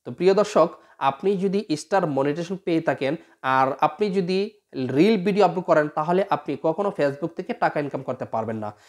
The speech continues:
in-stream ad মনিটাইজেশন পাওয়ার পর আপনাকে অবশ্যই লং ভিডিও আপলোড করতে হবে, মানে তিন মিনিটের উপরে ভিডিও আপলোড করতে হবে। আপনি যদি তিন মিনিটের উপরে ভিডিও আপলোড করেন, তাহলে আপনি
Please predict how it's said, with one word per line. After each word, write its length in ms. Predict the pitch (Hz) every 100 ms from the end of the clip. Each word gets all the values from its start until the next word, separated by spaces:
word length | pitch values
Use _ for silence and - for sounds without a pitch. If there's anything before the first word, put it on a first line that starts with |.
| - -
in-stream 480 | 160 208 208 226 220
ad 360 | - 143 165
মনিটাইজেশন 580 | 135 135 147 175 180 196
পাওয়ার 340 | 185 143 135 135
পর 280 | 196 156 175
আপনাকে 500 | 151 143 190 185 196 175
অবশ্যই 400 | 143 185 - 151
লং 400 | 123 135 180 165
ভিডিও 280 | 170 170
আপলোড 200 | 151 143
করতে 260 | 135 120 127
হবে, 180 | 123 120
মানে 320 | 127 143 160
তিন 340 | 190 220 214
মিনিটের 360 | 208 190 202 202 220
উপরে 320 | 160 160 147
ভিডিও 300 | 185 180 175
আপলোড 200 | 143 135
করতে 220 | 131 -
হবে। 260 | 117 113 107 - _ _ -
আপনি 280 | - 139 196
যদি 220 | 202 208
তিন 240 | 226 - 170
মিনিটের 360 | 175 180 180 220
উপরে 260 | 160 175 170
ভিডিও 300 | 170 165 165
আপলোড 220 | - 175
করেন, 240 | 196 220 - -
তাহলে 340 | - 147 175 220
আপনি 320 | - - 214